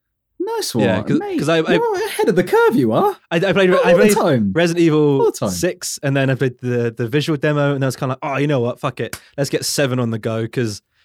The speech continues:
Speaker 2: you're playing as the same character in the new one. So it's actually,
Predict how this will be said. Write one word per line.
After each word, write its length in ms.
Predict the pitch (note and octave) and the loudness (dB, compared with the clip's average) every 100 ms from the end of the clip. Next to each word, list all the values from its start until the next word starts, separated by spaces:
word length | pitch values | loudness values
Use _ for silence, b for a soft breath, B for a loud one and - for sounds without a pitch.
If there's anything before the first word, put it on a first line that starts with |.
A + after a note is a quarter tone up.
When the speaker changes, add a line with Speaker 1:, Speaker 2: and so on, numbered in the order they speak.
| _ | _
Speaker 2:
you're 180 | - D3 | -6 -4
playing 360 | - F3 F3+ D#3 | -2 -2 0 0
as 160 | C3 | -2
the 80 | - | -6
same 220 | B2 B2+ | -6 -6
character 360 | A#2+ C#3+ C#3+ B2+ | -4 -4 -6 -6
in 80 | G#2 | -8
the 80 | G2+ | -6
new 140 | G2+ | -8
one. 180 | G2 G2 | -8 -8
So 100 | A#2 | -8
it's 80 | A2 | -8
actually, 440 | A#2 A#2+ A2+ G#2+ | -8 -8 -8 -10